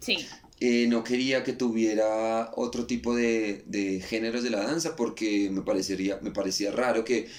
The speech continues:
Speaker 2: Pointé Danza Ballet tuviera clases de ritmo latinos o de otro, otro tipo de cosas que, pues no, en ese momento dije, "No, vamos a empezar solamente con técnicas formadoras".
Speaker 1: Bien.
Speaker 2: Como te digo, empezamos con baby ballet, teníamos pre-ballet, teníamos ballet juvenil, teníamos ballet adultos,
Speaker 1: Ujú.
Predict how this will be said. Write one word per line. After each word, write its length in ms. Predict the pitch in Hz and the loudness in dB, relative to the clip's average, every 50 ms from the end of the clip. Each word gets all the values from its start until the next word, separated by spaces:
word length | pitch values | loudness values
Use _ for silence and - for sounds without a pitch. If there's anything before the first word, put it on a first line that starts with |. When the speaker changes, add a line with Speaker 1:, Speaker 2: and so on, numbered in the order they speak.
| - - - - | -16 -16 -4 0
Speaker 2:
Pointé 480 | 135 127 123 120 113 113 110 127 123 | 2 2 4 2 2 2 2 2 2
Danza 300 | 123 123 123 120 123 127 | 2 0 0 0 0 2
Ballet 280 | 123 120 110 110 107 - | 2 4 4 2 2 2
tuviera 360 | 123 120 113 113 104 95 95 | 2 4 4 4 4 2 2
clases 420 | - 117 117 110 110 110 104 95 | 2 2 2 2 2 0 -4 -2
de 320 | 95 120 120 113 107 101 - - - - - - - - - - | 0 0 2 2 0 -2 -6 -10 -18 -20 -20 -20 -20 -14 -4 2
ritmo 300 | 123 123 117 117 120 117 | 4 4 4 4 4 4
latinos 580 | 117 113 110 - 127 127 120 110 110 107 104 113 | 4 4 2 0 0 0 2 2 0 0 0 2
o 100 | 104 101 | 2 4
de 320 | 104 101 101 98 98 95 | 4 4 2 2 2 0
otro, 320 | 95 92 92 98 98 98 92 | 0 -2 -2 -2 -2 -2 -2
otro 200 | 95 92 95 95 | -4 -4 -4 -4
tipo 240 | 110 107 - 101 104 | -4 -4 -2 -2 -2
de 100 | 104 101 | -2 -2
cosas 260 | - 101 90 85 85 | -4 -4 -4 -6 -4
que, 220 | - 104 104 98 - - - - - - - - | -4 -4 -4 -4 -8 -12 -20 -20 -20 -20 -10 -8
pues 160 | 101 101 85 | -6 -4 -2
no, 320 | 92 92 90 87 - - - - - - - - - - - | -2 -2 -2 -4 -6 -12 -16 -18 -18 -18 -20 -20 -20 -12 -6
en 120 | 104 104 101 | -4 -2 -2
ese 120 | 98 104 | 0 0
momento 340 | 113 123 123 104 95 101 101 | 0 2 2 0 0 2 2
dije, 220 | 104 104 101 - 104 | 2 2 2 2 2
"No, 280 | 117 120 101 - - - - - - - | 4 4 2 0 -4 -12 -18 -20 -16 -6
vamos 160 | - 104 120 139 | -2 0 0 0
a 20 | |
empezar 240 | 147 143 143 127 113 | 2 2 0 0 0
solamente 400 | 110 120 123 127 131 123 123 123 | 0 -2 -2 -2 0 0 -2 -2
con 160 | 131 127 120 | -2 -2 -2
técnicas 340 | 117 107 101 101 101 127 120 | 0 0 0 0 0 -2 -2
formadoras". 560 | - 120 113 113 104 190 95 92 - - 190 | -2 -2 -2 0 0 0 0 0 0 -2 -2
Speaker 1:
Bien. 180 | 180 175 160 151 156 - - - - - - - - - - - _ - - - - | -2 -2 -4 -4 -6 -10 -16 -18 -18 -20 -20 -20 -20 -20 -20 -20 _ -20 -20 -6 -2
Speaker 2:
Como 200 | - 123 127 117 | 0 2 2 4
te 100 | 117 113 | 4 6
digo, 360 | 120 143 160 170 180 180 143 | 6 6 6 6 4 2 2
empezamos 420 | 123 123 117 110 117 117 123 117 | 0 0 0 0 2 2 2 0
con 200 | 117 117 110 104 | 0 -2 -2 0
baby 300 | 113 117 120 123 120 127 | 2 2 2 2 2 0
ballet, 640 | 120 120 120 120 131 143 143 143 147 151 151 147 135 | 2 2 2 4 6 6 6 6 6 4 2 -2 -4
teníamos 420 | - - 110 110 110 110 113 110 - | -4 -2 -2 0 0 -2 -2 -4 -4
pre-ballet, 680 | - 110 113 107 110 110 113 123 127 131 131 131 127 | -2 0 2 2 4 4 4 4 4 4 4 2 2
teníamos 360 | 123 117 107 107 104 104 104 | 0 0 0 0 0 -2 0
ballet 220 | 104 - 101 98 98 | 0 0 0 0 -2
juvenil, 520 | - 101 101 104 110 120 127 131 127 120 | -4 -4 -2 0 0 0 0 0 -2 -2
teníamos 380 | - 113 104 104 101 101 104 101 | -2 0 0 0 0 0 0 0
ballet 240 | 107 98 95 92 92 | 0 2 2 2 2
adultos, 500 | 92 107 117 117 160 226 120 196 220 208 | 4 4 4 4 2 2 0 -2 0 -2
Speaker 1:
Ujú. 220 | 233 220 233 269 | -2 -2 -4 -4